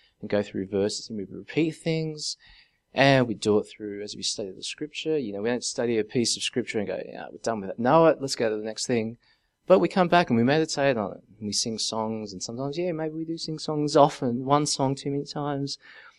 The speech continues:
But we do it because there's truth in it, and, and, and we want to think about the Lord and do things that remind us of, of him, okay? And we do it be-, not just but we remember,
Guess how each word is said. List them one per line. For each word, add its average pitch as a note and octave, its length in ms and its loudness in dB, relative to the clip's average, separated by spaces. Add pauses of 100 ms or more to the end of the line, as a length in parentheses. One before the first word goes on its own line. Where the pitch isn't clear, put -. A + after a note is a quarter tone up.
(220)
But E3+ 100 8
we F#3 100 4
do G#3+ 200 6
it G#3+ 60 6
because D#3+ 160 -2
there's E3+ 160 0
truth F#3+ 440 4
in C#3+ 140 10
it, G#2 120 8
and, G#2 140 0
and, A2+ 180 -2
and B2 380 -4 (160)
we A#2+ 320 -4
want C3 300 0
to B2 160 4
think E3 280 0
about B2+ 300 8
the G#2 80 -8
Lord G#2 300 -4
and G2+ 80 -10
do C3+ 240 4
things A2 400 -6
that G#2 240 -4 (580)
remind G#2+ 600 4
us - 480 -10 (380)
of, F#2+ 200 -8 (280)
of - 100 -20
him, - 320 -12 (100)
okay? - 320 -18 (360)
And B2+ 140 2
we C3 80 4
do A3 280 6
it C3 100 0
be-, C#3 160 -6
not F#3 160 2
just - 240 -4
but B2+ 200 -4
we B2 120 -4
remember, A2 720 4